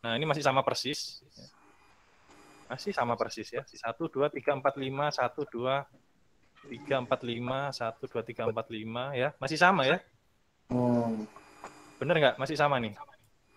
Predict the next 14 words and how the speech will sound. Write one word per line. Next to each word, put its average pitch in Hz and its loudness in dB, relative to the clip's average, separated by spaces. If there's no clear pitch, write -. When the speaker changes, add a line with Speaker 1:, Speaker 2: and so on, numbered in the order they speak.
Speaker 1:
Nah, 107 -6
ini 151 -4
masih 170 0
bisa, 135 2
kalau 151 6
kita 151 4
tarik-tarik 156 8
itu 214 6
dashnya 175 4
masih 175 4
bisa 147 6
berubah-ubah 131 4
nih 113 -2
ya. - -12